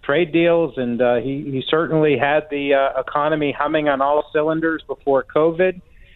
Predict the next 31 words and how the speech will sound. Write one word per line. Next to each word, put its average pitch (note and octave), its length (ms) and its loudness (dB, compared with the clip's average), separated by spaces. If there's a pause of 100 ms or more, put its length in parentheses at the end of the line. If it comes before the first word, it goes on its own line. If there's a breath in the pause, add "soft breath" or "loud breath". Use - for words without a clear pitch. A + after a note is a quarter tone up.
(260 soft breath)
Uh, A2+ 600 0
the A2 160 0
stock D3+ 340 -2
market E3 460 0
was, B2+ 320 -2
uh, A#2 260 2
at A#2 180 -2
record D#3+ 360 0
highs, D#3 600 0
going C3 440 0
gangbusters, E3+ 920 0
and, B2 280 -6
uh, A#2 200 2 (140)
still, C#3+ 360 0 (160)
still D3+ 200 0
near D3 240 2
record D#3+ 340 0
highs C#3+ 320 0 (100)
today. D3+ 500 0 (600 soft breath)
Uh, B2 440 2
and, D#3 440 2
uh, D#3+ 280 4 (100)
you D3+ 140 -2
know, F3 340 0
the D#3+ 120 0
economy F3 480 0
and E3 80 0
everything, F3 520 0
uh, E3+ 260 2
went E3+ 220 2
on, F3+ 380 -2